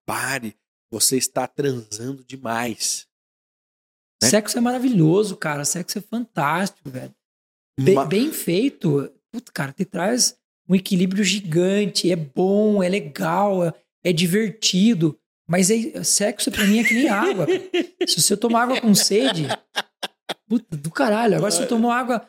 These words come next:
Speaker 1: Demais.
Speaker 2: dez litros d'água, vai chegar uma hora que teu corpo não aguenta mais a água, cara. O sexo é a mesma coisa.
Speaker 1: Mas aí, aí,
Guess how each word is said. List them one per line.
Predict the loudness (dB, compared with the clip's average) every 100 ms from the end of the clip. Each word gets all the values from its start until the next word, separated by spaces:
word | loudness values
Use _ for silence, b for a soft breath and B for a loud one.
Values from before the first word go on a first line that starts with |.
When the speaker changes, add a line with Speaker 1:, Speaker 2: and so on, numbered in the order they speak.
| _
Speaker 1:
Demais. | -2 0 0 0 -2 -4 -2
Speaker 2:
dez | 2 4 4 2
litros | 2 2 2
d'água, | 0 2 0 0 -2 -2
vai | -2 0
chegar | 0 0 2
uma | 2
hora | 2 0
que | -4
teu | -2
corpo | -2 0
não | -2
aguenta | 2 2 0 -4 -6
mais | -2 -2 0
a | 0
água, | 0 0 -2
cara. | 0
O |
sexo | 0 -2 -6 -10
é |
a |
mesma | -10 -12
coisa. | -8 -6 -6 -8 -4
Speaker 1:
Mas | -2 2
aí, | 2 0
aí, | -2 -2 0 -2